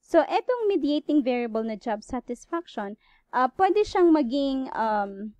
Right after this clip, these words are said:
independent variable. It can, uh, independent variable at maapektuhan niya yung productivity level. So, kung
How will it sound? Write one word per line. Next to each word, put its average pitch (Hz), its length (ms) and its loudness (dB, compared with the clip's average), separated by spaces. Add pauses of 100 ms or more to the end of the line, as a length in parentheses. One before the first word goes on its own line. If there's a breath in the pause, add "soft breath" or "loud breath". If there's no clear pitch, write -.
(640)
independent 262 800 4
variable. 269 560 2
It - 160 -14
can, 285 240 0 (320)
uh, 226 160 -2
independent 294 720 2
variable 311 560 0
at - 160 -8
maapektuhan 262 800 -2
niya 233 160 -6
yung 254 80 -6
productivity 214 720 -8
level. 180 640 -8
So, - 160 -4
kung 233 240 -6